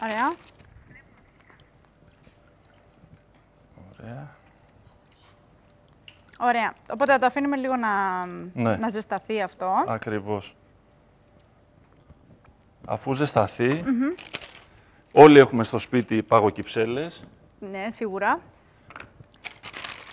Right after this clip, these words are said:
Speaker 2: Θα βάλουμε το γκαναζάκι μας, ελπίζω να ζεστάθηκε αρκετά.
Speaker 1: Ναι.
Speaker 2: Έτσι δείχνει.
Speaker 1: Στην κουβερτούρα, ναι.
Speaker 2: Ναι, ναι. Μισό λεπτάκι.
Speaker 1: Πιο
Speaker 2: Ωραία.
Speaker 1: εύκολα άμα είναι η κουβερτούρα έτσι σε κομματάκια και να μην είναι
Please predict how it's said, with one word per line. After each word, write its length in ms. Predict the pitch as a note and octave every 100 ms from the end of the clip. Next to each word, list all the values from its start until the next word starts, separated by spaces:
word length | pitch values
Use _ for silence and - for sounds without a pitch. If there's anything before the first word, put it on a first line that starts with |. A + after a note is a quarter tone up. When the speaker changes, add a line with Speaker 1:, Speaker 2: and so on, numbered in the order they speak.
| -
Speaker 2:
Θα 120 | A#2+ A2
βάλουμε 640 | C#3 D3 B2 G#2+ G2 F#2+ - - _ _ -
το 100 | G#2+
γκαναζάκι 680 | A2 G#2+ G#2 B2+ C3 C3
μας, 340 | A#2 A2 G2+ - -
ελπίζω 340 | G#2 A2 G#2+
να 120 | G#2+ G2
ζεστάθηκε 540 | F#2+ - A2 - -
αρκετά. 540 | F#2+ F2+ - C3+ D#3+ - - - _ _ - G#3+
Speaker 1:
Ναι. 160 | G3+ G3+ B3+ B3+
Speaker 2:
Έτσι 280 | G#2 - F2
δείχνει. 240 | G#2+ A2 C#3
Speaker 1:
Στην 100 | E3
κουβερτούρα, 500 | F#3 F#3 G#3 A3 C#4+
ναι. 120 | A#3+
Speaker 2:
Ναι, 200 | - G#2
ναι. 300 | G3 A2+ D#3 - _ _ - - _ _ _ - - - - - - - - _ - _ - - -
Μισό 300 | - F#2+ F#2
λεπτάκι. 680 | F2+ - B2 C#3 - D#3 D3+ _ _ _ _ - _ _ _ _ _ _ - _ - - - -
Speaker 1:
Πιο 100 | A#3+ -
Speaker 2:
Ωραία. 140 | D4
Speaker 1:
εύκολα 260 | - B3 A3+
άμα 140 | A3
είναι 80 | A3
η 40 |
κουβερτούρα 400 | G#3 G#3 G3+ G#3+
έτσι 120 | G#3+ -
σε 60 |
κομματάκια 600 | - G#3 G3 G#3 G#3+ C4
και 120 | B3
να 100 | A#3+
μην 160 | A#3 A#3
είναι 200 | A3